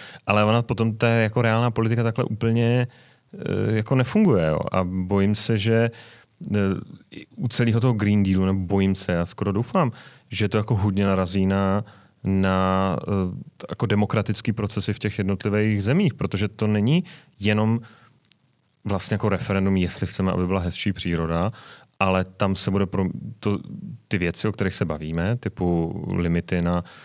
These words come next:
na domácí potraviny, prostě povedou úplně logicky ke zdražení produkce, eh, a má to sociálně ekonomický, eh, dopady. Eh, a já si myslím, že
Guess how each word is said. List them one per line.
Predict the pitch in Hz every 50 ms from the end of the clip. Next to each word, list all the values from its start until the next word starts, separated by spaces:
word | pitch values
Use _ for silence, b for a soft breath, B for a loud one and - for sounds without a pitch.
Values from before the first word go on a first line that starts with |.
| B B B B _ -
na | 98 92 90 85 85 80
domácí | 80 82 85 87 87 85 - 95
potraviny, | 82 - 90 - 92 90 85 90 90 87 101
prostě | 104 - 95 - 110
povedou | 95 - - - - 90 87 90 87 92 95 104 120 - - -
úplně | 101 - 98 95
logicky | 92 92 82 87 90 - - - 101
ke | - - 95
zdražení | 90 90 - 87 82 87 90 90 92 92 92 92 107 110 b b b b b b b b b b _ _ _ _ _ -
produkce, | - 95 87 90 - - - - 85 82 87 107 139 156 143 - -
eh, | 98 92 90 90
a | - - 92 95 -
má | 101 98 92 87
to | 87 - 92
sociálně | - - - - - - 85 - - - 95 90 90 90 90 90
ekonomický, | 92 - 143 165 170 135 - - - - 95 92 90
eh, | - - - - - - - _ _ - 92 90 90 90 85
dopady. | 85 87 - - 90 80 82 71 - - _ -
Eh, | 87 87 87 87 87 87 85 87 85 - - _ 85 - - - - - - - -
a | 107 - _ _ - 143 - _ - 113 113 104 95 92
já | 95 92 92 90
si | - 98
myslím, | 90 - 104 98
že | 95 104 104